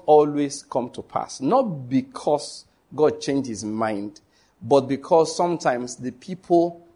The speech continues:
are not worthy to receive the manifestation of the promise. For example, he w-, wanted to take them into a promised land,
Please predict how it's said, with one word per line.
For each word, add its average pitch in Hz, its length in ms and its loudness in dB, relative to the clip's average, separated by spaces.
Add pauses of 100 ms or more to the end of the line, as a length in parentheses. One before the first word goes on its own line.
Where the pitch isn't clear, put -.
(120)
are 127 120 2
not 139 220 -2
worthy 135 500 2
to 139 220 -8
receive 123 720 -4
the 120 100 -6
manifestation 117 1000 -4 (320)
of 127 320 -2
the 117 120 -4
promise. - 720 0 (460)
For 131 120 0
example, 131 500 -2
he 110 120 -4
w-, 123 320 -6
wanted 156 380 4
to 131 140 -2
take 151 300 -2
them 147 160 6
into 147 220 -2
a 135 40 2
promised 135 440 -2
land, 113 240 -4